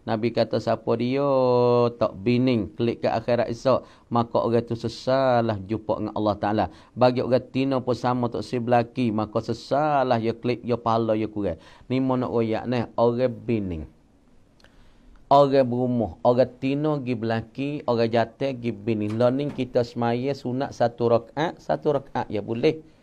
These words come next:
Tapi bagi orang berumah tangga, dia duk kena lagu, duk kena cara syarak, maka dia duk kena cara agama,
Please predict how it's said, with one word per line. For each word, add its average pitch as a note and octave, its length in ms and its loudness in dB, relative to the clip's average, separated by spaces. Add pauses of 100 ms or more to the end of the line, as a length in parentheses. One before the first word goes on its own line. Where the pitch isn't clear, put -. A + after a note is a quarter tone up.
(440)
Tapi C#3 480 2
bagi C3+ 560 -2
orang C3 400 2
berumah B2 480 -4
tangga, B2 480 0 (320)
dia B2 160 4
duk C3+ 320 2
kena C3 320 0
lagu, A#2+ 640 2
duk C#3 240 2
kena B2 240 -2
cara A#2 320 2
syarak, B2 480 0 (400)
maka B2+ 560 2
dia C3 160 0
duk B2 400 -2
kena C3 240 0
cara B2 320 2
agama, B2 640 2